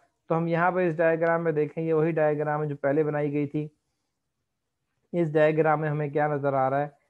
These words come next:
कि ये पॉप-, ये जो है लेबर की हमारे पास है क्या, ये लेबर की डिमांड है और ये है लेबर की सप्लाई।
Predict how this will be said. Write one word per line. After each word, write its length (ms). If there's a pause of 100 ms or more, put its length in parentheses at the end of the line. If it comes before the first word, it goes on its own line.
(220)
कि 60
ये 340
पॉप-, 520
ये 180
जो 140
है 160
लेबर 380
की 520 (360)
हमारे 260
पास 280
है 160
क्या, 440 (1300)
ये 120
लेबर 360
की 280
डिमांड 440
है 180
और 200
ये 140
है 80
लेबर 340
की 280
सप्लाई। 400